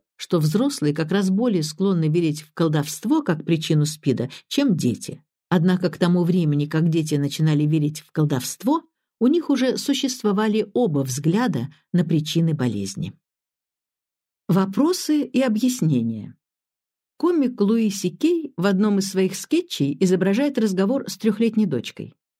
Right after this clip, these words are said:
"Папа, почему нам нельзя пойти гулять?" "Потому что дождь идет". "Почему?" "Ну, потому что с неба льется вода". "Почему?" "Потому что вода была в туче".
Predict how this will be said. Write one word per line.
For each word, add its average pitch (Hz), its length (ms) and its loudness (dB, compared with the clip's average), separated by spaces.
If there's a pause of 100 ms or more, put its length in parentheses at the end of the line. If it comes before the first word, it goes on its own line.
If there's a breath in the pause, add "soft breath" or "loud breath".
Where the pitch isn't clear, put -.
(520)
"Папа, 269 340 0
почему 254 420 2
нам 349 220 2
нельзя 294 280 0
пойти 262 280 -2
гулять?" 202 520 -2 (380)
"Потому 131 320 -2
что 208 200 0
дождь 247 340 -2
идет". 202 340 -2 (500)
"Почему?" 233 600 2 (340)
"Ну, 156 140 2
потому 143 320 0
что 143 160 -4
с - 100 -8
неба 202 280 2
льется 143 380 0
вода". 165 420 0 (540)
"Почему?" 349 600 0 (360)
"Потому 151 340 2
что 147 180 -2
вода 139 280 0
была 247 260 0
в - 80 -10
туче". 202 520 0